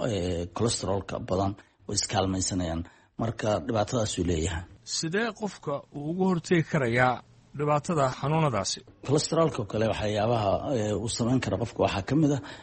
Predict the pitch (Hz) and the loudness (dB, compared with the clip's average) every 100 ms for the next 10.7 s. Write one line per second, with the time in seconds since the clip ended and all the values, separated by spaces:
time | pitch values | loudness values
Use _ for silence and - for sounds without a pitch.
0 | - - 123 110 113 127 104 78 - 80 | -8 0 2 2 -2 2 4 4 0 -2
1 | 76 65 71 - - - - - 92 85 | -2 -2 -4 -4 -12 -18 -2 2 2 2
2 | 101 - 127 135 110 95 - 90 87 - | -2 4 6 6 4 0 0 2 2 0
3 | 101 92 90 95 107 113 127 - 92 87 | -2 -2 -2 0 2 4 2 2 2 2
4 | 90 90 82 - - - - 90 92 143 | 0 -2 0 0 -2 -4 4 6 6 4
5 | 151 - - - - - 98 98 95 98 | 0 -6 -18 -20 -6 0 2 4 4 4
6 | 92 90 120 123 180 - - 127 131 131 | 2 2 2 4 2 2 -2 0 2 2
7 | 127 107 104 - 107 101 78 98 - - | 4 2 0 -2 0 2 2 0 -2 -16
8 | - 127 92 - 117 113 - 80 101 - | -6 -2 -2 0 2 2 0 -2 -2 0
9 | 90 92 92 92 95 - - - 95 98 | 0 0 0 0 -2 -8 -12 -2 0 0
10 | 95 - - 82 - 90 | -2 -4 -2 -2 0 0